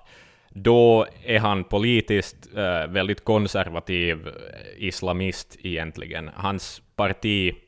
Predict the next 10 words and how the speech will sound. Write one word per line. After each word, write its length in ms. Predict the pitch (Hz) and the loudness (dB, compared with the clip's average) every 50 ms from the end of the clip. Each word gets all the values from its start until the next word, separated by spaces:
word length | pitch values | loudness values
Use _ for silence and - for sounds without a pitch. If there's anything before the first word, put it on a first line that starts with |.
| _ _ _ _ _ _ | _ _ _ _ _ _
som 280 | - - 82 80 82 - _ _ - | -14 -12 -10 -10 -10 -14 _ _ -14
då 340 | 101 98 95 95 95 90 90 | -8 -4 -2 0 0 0 0
heter 460 | 101 92 90 90 85 - 85 90 87 | 0 -2 -2 -2 -2 -4 -6 -6 -4
det 180 | 92 87 78 - _ | -4 -4 -6 -6 _
fundamentala 1000 | - - - 107 113 110 98 101 101 104 107 101 - - 117 127 120 113 107 98 | -14 -6 -4 -2 -2 0 0 0 0 0 -2 -2 0 0 2 4 4 4 4 4
välfärdspartiet, 1400 | 90 107 117 123 117 107 104 - 110 101 95 90 - - - 98 92 82 - - 101 92 92 90 82 - - - - | 4 6 6 6 6 4 0 -2 0 -2 -2 -2 -6 -8 -6 -6 -6 -6 -6 -6 -4 -2 -2 -2 -2 -4 -6 -14 -16
om 120 | 85 90 90 | -12 -10 -10
man 140 | 87 82 | -8 -8
översätter 500 | 92 92 90 87 - 87 90 - - 82 | -6 -6 -6 -6 -6 -8 -10 -8 -8 -8
det, 100 | 85 85 | -8 -8